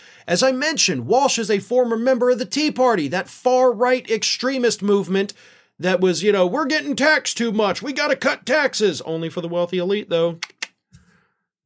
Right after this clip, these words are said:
Like, that's, you, you put us on this path, dude. Actually, you didn't put us there. You just continued us on it instead of pulling the Republican Party back to being, "Hey, every now and then maybe you do something good."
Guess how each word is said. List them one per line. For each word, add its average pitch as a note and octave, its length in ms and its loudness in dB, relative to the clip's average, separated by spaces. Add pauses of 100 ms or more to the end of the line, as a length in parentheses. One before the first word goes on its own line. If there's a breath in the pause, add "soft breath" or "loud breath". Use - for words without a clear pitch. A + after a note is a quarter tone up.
(160)
Like, F#3+ 220 0
that's, G#3 340 0
you, A#3 460 2
you B3 240 2
put E4+ 240 0
us D#4+ 220 2
on G3+ 160 2
this D#3 180 -2
path, B2 400 -4
dude. F3+ 380 -4 (340)
Actually, F3+ 380 0
you C#3 100 -2
didn't C#3+ 260 -4
put G#3 200 2
us D#3 160 0
there. B2+ 200 -2
You C#3 200 -4
just D3+ 240 -2
continued E3 560 -2
us D3 240 -2
on A#3+ 240 4
it C#3 200 -4 (300 loud breath)
instead F3+ 460 2
of - 160 -6
pulling F#3 300 2
the E3+ 100 -2
Republican E3 580 -2
Party F3+ 340 2
back D#3 360 0
to C#3+ 100 -6
being, D3 380 -2
"Hey, C#3 320 0
every C3 180 -2
now D3 220 2
and D3+ 80 -4
then C3 120 -4
maybe D3+ 280 -2
you C#3+ 160 -4
do D#3 120 -2
something F#3+ 440 -2
good." C#4 340 0